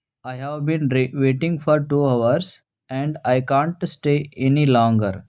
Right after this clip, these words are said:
So right answer is option number four. She said that she had been waiting for two hours and that she couldn't stay any longer. This is the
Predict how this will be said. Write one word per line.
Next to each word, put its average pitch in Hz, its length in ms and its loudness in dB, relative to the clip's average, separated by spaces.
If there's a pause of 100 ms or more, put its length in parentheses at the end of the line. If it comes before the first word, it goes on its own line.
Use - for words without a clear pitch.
(140)
So 127 300 0
right 139 220 2
answer 123 400 0
is 143 220 -4 (540)
option 123 380 -6
number 123 300 0
four. 127 460 -4
She 135 240 -4
said 151 380 -2
that 160 400 -4
she 127 160 -2
had 127 280 0
been 139 200 0
waiting 135 340 -2
for 143 200 0
two 131 280 -2
hours 127 300 -2
and 139 320 -4 (420)
that 131 220 -4
she 139 180 -4
couldn't 147 360 -4
stay - 340 -4
any 139 320 -2 (180)
longer. 117 480 -2
This 117 260 -6
is 131 140 -4
the 233 140 -2